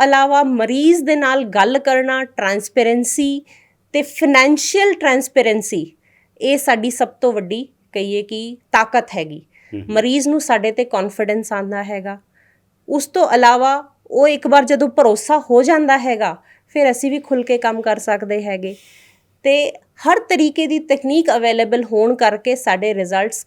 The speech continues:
Speaker 1: ਕਹੀਂ ਬਿਹਤਰ ਹੈਗੇ।
Speaker 2: ਆਮ ਬੰਦਾ ਵੀ, ਮਤਲਬ, ਇੰਨਾ ਕੁ ਤੁਸੀਂ ਰੱਖਿਆ ਹੋਇਆ ਕਿ ਆਮ ਬੰਦਾ ਵੀ ਕਰਾ ਸਕਦਾ ਹੈਗਾ?
Speaker 1: ਉਸ ਚੀਜ਼
Speaker 2: ਜਾਂ ਖਾਸ
Speaker 1: ਪਿੱਛੇ
Speaker 2: ਬੰਦਾ ਹੀ ਕਰਾ ਸਕਦਾ? ਪੈਸਿਆਂ ਦੇ ਪੱਖੋਂ, ਇਕਨੋਮਿਕ ਪੱਖ ਤੋਂ ਪੁੱਛ
Speaker 1: ਜੇ
Speaker 2: ਰਿਹਾ।
Speaker 1: ਇਕਨੋਮਿਕ ਪੱਖ ਤੋਂ ਤੁਸੀਂ ਕਹੋਗੇ ਤਾਂ ਮੈਂ ਕਹਾਂਗੀ ਪੈਨ ਗਲੋਬ ਜਾਂ ਪੈਨ ਇੰਡੀਆ,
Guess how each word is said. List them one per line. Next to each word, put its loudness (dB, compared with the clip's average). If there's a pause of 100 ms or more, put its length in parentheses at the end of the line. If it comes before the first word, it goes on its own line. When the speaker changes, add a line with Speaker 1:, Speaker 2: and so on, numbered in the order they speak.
(120)
Speaker 1:
ਕਹੀਂ -4
ਬਿਹਤਰ -4
ਹੈਗੇ। -18 (440)
Speaker 2:
ਆਮ 0
ਬੰਦਾ 2
ਵੀ, 0
ਮਤਲਬ, 0
ਇੰਨਾ -4
ਕੁ -12
ਤੁਸੀਂ -10
ਰੱਖਿਆ -6
ਹੋਇਆ -4
ਕਿ -12
ਆਮ -6
ਬੰਦਾ -6
ਵੀ -8
ਕਰਾ -6
ਸਕਦਾ -8
ਹੈਗਾ? -8 (640)
Speaker 1:
ਉਸ -2
ਚੀਜ਼ 2
Speaker 2:
ਜਾਂ 0
ਖਾਸ 0
Speaker 1:
ਪਿੱਛੇ 0
Speaker 2:
ਬੰਦਾ 0
ਹੀ -8
ਕਰਾ -4
ਸਕਦਾ? -10
ਪੈਸਿਆਂ -2
ਦੇ 0
ਪੱਖੋਂ, -8
ਇਕਨੋਮਿਕ -6
ਪੱਖ -8
ਤੋਂ -10
ਪੁੱਛ -14
Speaker 1:
ਜੇ -2
Speaker 2:
ਰਿਹਾ। 4
Speaker 1:
ਇਕਨੋਮਿਕ 0
ਪੱਖ 0
ਤੋਂ -2
ਤੁਸੀਂ -6
ਕਹੋਗੇ 0
ਤਾਂ -2
ਮੈਂ -2
ਕਹਾਂਗੀ -4
ਪੈਨ 2
ਗਲੋਬ 6
ਜਾਂ 4
ਪੈਨ -2
ਇੰਡੀਆ, 0